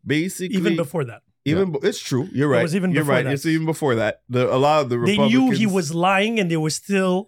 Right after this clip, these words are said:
Speaker 2: promoting it
Speaker 3: Mm-hmm.
Speaker 2: for clicks.
Speaker 1: But we weren't,
Speaker 3: Yeah.
Speaker 1: but that's, that's what came out, right? But
Speaker 2: Yeah.
Speaker 1: like prior to that, it was just, Fox was always like, you know, there's voter fraud. The, the,
Speaker 2: Yeah,
Speaker 1: the,
Speaker 2: exactly.
Speaker 1: that company that i-, installs the voting machines,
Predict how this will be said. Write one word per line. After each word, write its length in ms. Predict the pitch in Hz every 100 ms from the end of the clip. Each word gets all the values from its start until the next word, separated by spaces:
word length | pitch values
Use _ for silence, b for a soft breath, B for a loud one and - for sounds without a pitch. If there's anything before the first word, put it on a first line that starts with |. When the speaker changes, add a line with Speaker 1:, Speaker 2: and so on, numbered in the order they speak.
| -
Speaker 2:
promoting 500 | 165 170 190 175 147
it 160 | 190 -
Speaker 3:
Mm-hmm. 280 | - -
Speaker 2:
for 300 | 107 156 139
clicks. 400 | 131 - 135 101 147
Speaker 1:
But 120 | 147
we 60 |
weren't, 220 | 175 202 160
Speaker 3:
Yeah. 100 | -
Speaker 1:
but 120 | 143 120
that's, 260 | 143 147
that's 340 | - 131 131 120
what 220 | 123 104
came 240 | 123 107
out, 140 | 90 -
right? 240 | 98 107
But 280 | 104 113 -
Speaker 2:
Yeah. 80 | 147
Speaker 1:
like 260 | 113 107 _ 104 98
prior 300 | - 127 139
to 120 | 143 107
that, 300 | 104 98 - _ _ _ _ _ _ _ -
it 80 | 120
was 160 | 113
just, 340 | 113 101 - -
Fox 260 | 127 120
was 80 | 113
always 240 | 113 110
like, 200 | 101 98
you 80 | 117
know, 280 | 117 110 101 101
there's 200 | 110 101
voter 240 | 120 117
fraud. 520 | 107 107 104 104 104 - _ _
The, 220 | 110 104 104
the, 140 | 104
Speaker 2:
Yeah, 140 | 101 -
Speaker 1:
the, 60 |
Speaker 2:
exactly. 280 | - 170 143
Speaker 1:
that 140 | 123 -
company 400 | 156 151 151 139
that 240 | 117 104 -
i-, 60 | 123
installs 600 | 117 101 - 120 147 156
the 80 | 156
voting 240 | 170 175
machines, 420 | 185 208 214 -